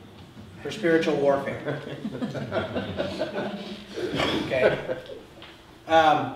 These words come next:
but really, I've got a lot more that I, that has, there's a lot of meat that I really want to get into, we're gonna be getting into in the next couple of weeks. Because we looked at the enemy,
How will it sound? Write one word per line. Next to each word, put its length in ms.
but 280
really, 360
I've 160
got 320
a 40
lot 280
more 180
that 120
I, 200
that 220
has, 220
there's 160
a 60
lot 220
of 160
meat 280
that 80
I 80
really 320
want 240
to 120
get 80
into, 200
we're 100
gonna 160
be 80
getting 280
into 200
in 100
the 60
next 280
couple 240
of 60
weeks. 220
Because 280
we 100
looked 340
at 140
the 80
enemy, 640